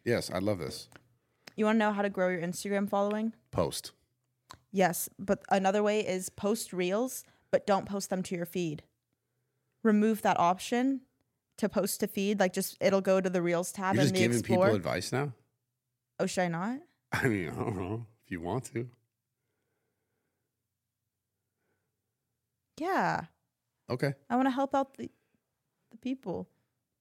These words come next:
Speaker 2: And
Speaker 1: Go ahead.
Speaker 2: you.
Speaker 1: Go ahead.
Speaker 2: 'Cause you're not gonna take this advice. They might as well.
Speaker 1: Yeah.
Speaker 2: Yeah.
Speaker 1: Do it.
Speaker 2: Okay, so post reels, but don't post them to your feed. Like, when you're done editing, there's a little tab and it says, "Don't post," or "Post to feed," turn that off,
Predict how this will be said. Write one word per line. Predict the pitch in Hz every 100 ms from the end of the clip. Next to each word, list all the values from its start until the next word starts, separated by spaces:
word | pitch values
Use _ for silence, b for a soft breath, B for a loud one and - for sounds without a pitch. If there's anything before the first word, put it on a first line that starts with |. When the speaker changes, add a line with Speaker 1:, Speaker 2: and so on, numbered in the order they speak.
| _ _ _ _ _ _ -
Speaker 2:
And | 208
Speaker 1:
Go | 190
ahead. | 190
Speaker 2:
you. | 175 185 - _
Speaker 1:
Go | 156
ahead. | 165 131 - _
Speaker 2:
'Cause | 185 180
you're | 208
not | 196
gonna | 165 170
take | 170
this | - 175
advice. | 165 165 170
They | 165 175
might | 160 151
as | 156
well. | 156 170 - _ -
Speaker 1:
Yeah. | 175 175 - _ _ _ _
Speaker 2:
Yeah. | 220 185
Speaker 1:
Do | 160
it. | -
Speaker 2:
Okay, | 202 185
so | - 185
post | - 226 277 -
reels, | 226 214 208 208 - b b b _
but | 202 - -
don't | 202 208
post | - 214 -
them | 214
to | 202
your | 190
feed. | 190 190 175 123 -
Like, | 175 190
when | 185
you're | 185
done | 180 185
editing, | 180 175 185 208
there's | 185 185
a | 170
little | 180 180
tab | - 165 170
and | 180
it | 170
says, | 180 170
"Don't | 170 147
post," | 180 170 - -
or | 180
"Post | - 185 -
to | 196
feed," | 190 190 -
turn | 190
that | 185 -
off, | 156 185